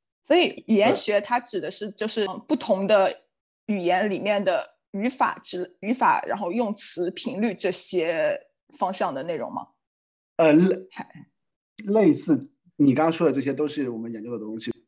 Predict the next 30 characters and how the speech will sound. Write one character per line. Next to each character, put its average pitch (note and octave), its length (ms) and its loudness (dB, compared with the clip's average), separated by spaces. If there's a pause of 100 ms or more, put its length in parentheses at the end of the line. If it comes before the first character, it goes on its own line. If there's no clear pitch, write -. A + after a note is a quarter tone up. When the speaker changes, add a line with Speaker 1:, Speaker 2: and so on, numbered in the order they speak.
Speaker 2:
比 D3 80 4
如 C#3 200 6
说 C#3 560 4 (240)
语 B2+ 140 -4
言 B2+ 220 -2
学， C3+ 160 -4
我 C3 400 0
做 C#3 160 -6
的 B2+ 80 -2
东 B2+ 200 -6
西 B2 160 -10
是 C3 200 -6
语 A2+ 240 -6
用 D3+ 240 4
学， G2+ 320 -12
就 B2 40 -16
是 C3 120 -2
语 A#2 100 0
言 G#2+ 100 -2
的 G3+ 140 4
使 - 160 -8 (200)
用。 - 220 -10 (760)
Speaker 1:
嗯。 - 320 2 (420)
Speaker 2:
<clears throat> - 560 -20
比 C3 80 0
如 C3 160 6
说， D3+ 400 4 (520)
呃， B2+ 180 0
语 B2 220 0
言 C3 580 2